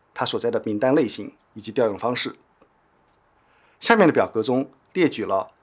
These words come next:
使用黑名单或 Target S D K version 大于等于 P 时使用深灰名单中的非S D K接口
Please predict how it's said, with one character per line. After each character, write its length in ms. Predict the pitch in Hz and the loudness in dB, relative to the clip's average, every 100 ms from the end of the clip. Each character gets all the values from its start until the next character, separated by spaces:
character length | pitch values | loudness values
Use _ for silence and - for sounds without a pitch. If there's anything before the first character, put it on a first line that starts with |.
| _ | _
使 160 | - 123 | -4 0
用 200 | 123 - | 0 -2
黑 160 | - | 2
名 220 | 156 135 | 4 4
单 260 | 127 127 143 - | 4 2 0 -10
或 280 | - 123 - | 2 2 4
Target 260 | 139 135 131 | 0 0 -2
S 80 | - | -4
D 140 | 139 | -4
K 40 | |
version 400 | 120 127 139 113 - | 0 0 0 -4 -4
大 140 | 143 117 | 0 0
于 40 | |
等 120 | 110 | 0
于 20 | |
P 180 | 104 147 | -6 -4
时 260 | 110 - 101 _ - | -6 -6 -14 _ -14
使 180 | - | -8
用 100 | 113 | -6
深 160 | 104 160 | -2 0
灰 140 | 160 | 2
名 180 | 131 113 | 2 2
单 240 | 113 113 - _ _ | 0 -2 -4 _ _
中 140 | 120 | -6
的 60 | 113 | -4
非 120 | 131 | 0
S 140 | 123 | -2
D 100 | 120 | -2
K 160 | 127 123 | -8 -8
接 160 | 120 143 | -2 -4
口 260 | 113 - | -4 -10